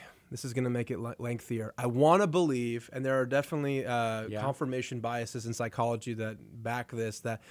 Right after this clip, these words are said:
Speaker 1: I wanna believe that I'm thirty minutes away from my destiny.
Speaker 2: Oh, yeah, yeah,
Speaker 1: I
Speaker 2: yeah,
Speaker 1: wanna
Speaker 2: yeah.
Speaker 1: buy into it. But after a few years, you realize you're not thirty minutes away, and you either are gonna get really upset and you're gonna project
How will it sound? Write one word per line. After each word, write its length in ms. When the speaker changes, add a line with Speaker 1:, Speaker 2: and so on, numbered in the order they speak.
Speaker 1:
I 60
wanna 320
believe 580
that 120
I'm 260
thirty 340
minutes 320
away 460
from 180
my 140
destiny. 560
Speaker 2:
Oh, 160
yeah, 360
yeah, 120
Speaker 1:
I 100
Speaker 2:
yeah, 60
Speaker 1:
wanna 180
Speaker 2:
yeah. 40
Speaker 1:
buy 240
into 320
it. 220
But 200
after 360
a 60
few 240
years, 640
you 180
realize 540
you're 180
not 380
thirty 220
minutes 320
away, 500
and 520
you 240
either 240
are 80
gonna 240
get 240
really 440
upset 520
and 140
you're 80
gonna 200
project 600